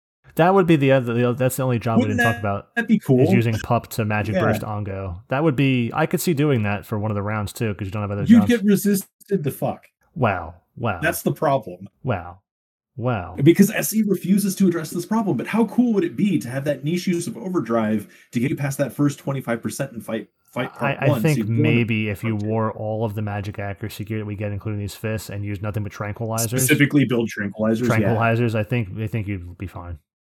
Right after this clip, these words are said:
Speaker 1: It
Speaker 2: Maybe. I mean, it's con-, worth consideration, but that's just
Speaker 1: It's worth trying, I
Speaker 2: it,
Speaker 1: guess,
Speaker 2: it,
Speaker 1: if you have
Speaker 2: it
Speaker 1: no other job to
Speaker 2: shows the
Speaker 1: nuke it.
Speaker 2: holes, though. The, like, the potential that exists that they just never address.
Speaker 1: You could do V zero Ongo with a puppet nuking it.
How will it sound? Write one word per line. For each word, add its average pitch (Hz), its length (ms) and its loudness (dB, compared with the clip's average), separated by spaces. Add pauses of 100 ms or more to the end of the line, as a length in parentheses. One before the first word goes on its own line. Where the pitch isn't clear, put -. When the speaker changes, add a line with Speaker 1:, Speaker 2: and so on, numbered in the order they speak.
(440)
Speaker 1:
It - 60 2
Speaker 2:
Maybe. 160 420 2
I 131 80 -2
mean, 151 180 2
it's 160 160 -2
con-, 160 220 0
worth 160 200 2
consideration, 139 720 -2
but 101 100 0
that's 123 220 -4
just 143 220 -2
Speaker 1:
It's - 120 -12
worth - 240 -4
trying, 107 520 -6
I 95 80 -6
Speaker 2:
it, 90 80 -10
Speaker 1:
guess, 110 260 -4
Speaker 2:
it, - 40 -2
Speaker 1:
if - 80 -6
you - 20 -6
have 101 80 -2
Speaker 2:
it - 60 0
Speaker 1:
no 110 40 0
other 110 140 -2
job 98 220 6
to 175 60 8
Speaker 2:
shows 170 120 4
the 104 80 -2
Speaker 1:
nuke 123 160 0
it. 101 80 0
Speaker 2:
holes, 135 400 0 (100)
though. 147 240 -18 (760)
The, 113 200 0
like, 120 240 -2
the 123 80 0
potential 135 560 -2
that 117 160 0
exists 104 480 -2
that 95 160 -10
they 95 100 -4
just 92 200 -6
never 92 340 -2
address. 90 380 -10
Speaker 1:
You 160 100 2
could 160 180 0
do 131 200 4
V 120 240 4
zero 107 640 0
Ongo 101 520 -4
with 98 140 -6
a 98 60 -8
puppet 101 340 -8
nuking 117 420 -6
it. - 140 -10